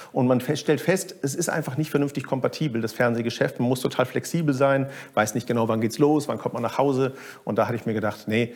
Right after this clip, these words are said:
das regeln wir noch mal anders", und deswegen mache ich inzwischen, ähm,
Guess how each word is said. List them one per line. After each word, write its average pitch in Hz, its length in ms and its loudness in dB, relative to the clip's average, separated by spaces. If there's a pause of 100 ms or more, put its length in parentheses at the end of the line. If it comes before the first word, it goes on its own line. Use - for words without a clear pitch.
(200)
das - 200 -2
regeln 113 220 2
wir 107 60 2
noch 107 100 0
mal 104 140 0
anders", 120 260 0
und 104 80 -4
deswegen 107 280 -4
mache 107 160 -2
ich 113 40 -2
inzwischen, 120 460 -2 (760)
ähm, 104 260 4